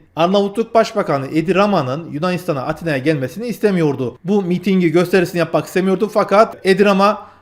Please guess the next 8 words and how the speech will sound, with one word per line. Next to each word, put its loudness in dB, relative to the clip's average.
"Hayır, 2
ne -6
yaparsan 6
yap, 2
boş 2
ey 6
Miço, 2
geleceğim. 4